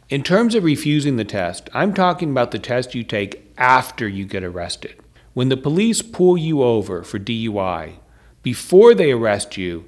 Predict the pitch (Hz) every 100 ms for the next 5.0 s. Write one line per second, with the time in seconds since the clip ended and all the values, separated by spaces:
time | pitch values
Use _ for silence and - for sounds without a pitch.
0 | - _ 139 139 147 127 180 180 170 123
1 | 127 123 - 113 107 127 123 135 117 110
2 | 110 98 95 127 143 147 120 110 104 95
3 | 92 82 85 - - _ _ _ - 104
4 | 107 - 104 104 98 98 95 85 85